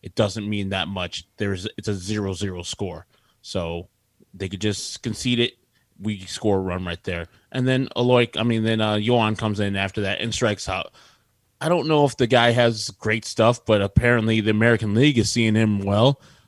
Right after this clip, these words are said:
But we let three pitchers who are bad, not good, they're bad this year, do well versus the White Sox in three starts. I'm not encouraged by that. And people can say what they want.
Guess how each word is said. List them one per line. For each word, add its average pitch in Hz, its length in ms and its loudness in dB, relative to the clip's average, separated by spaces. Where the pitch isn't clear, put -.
But 113 260 4
we 123 140 0
let 131 300 2
three 135 260 0
pitchers 131 420 2
who 120 140 2
are 110 320 6
bad, 117 400 2
not 160 340 -2
good, 113 380 6
they're 143 140 6
bad 127 400 6
this 101 240 -4
year, 90 260 -8
do 220 140 8
well 143 320 6
versus 101 220 0
the 107 100 2
White 101 240 0
Sox 101 200 -4
in 117 100 -4
three 120 180 -2
starts. 107 560 -2
I'm 127 140 2
not 147 160 4
encouraged 120 440 2
by 87 200 -2
that. 87 240 -4
And 110 260 -2
people 131 260 0
can 139 200 0
say 135 260 4
what 127 220 2
they 117 120 4
want. 120 380 4